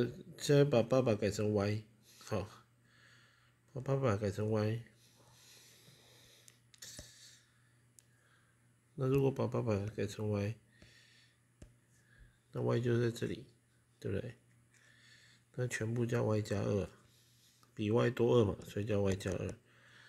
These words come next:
那儿子的话，诶，只要其中一份，这一份就好，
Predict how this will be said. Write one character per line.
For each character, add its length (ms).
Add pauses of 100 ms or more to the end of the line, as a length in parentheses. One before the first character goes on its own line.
(400)
那 80
儿 180
子 200
的 80
话， 320 (100)
诶， 280 (720)
只 140
要 100
其 180
中 200
一 80
份， 260 (1200)
这 140
一 100
份 200
就 120
好， 120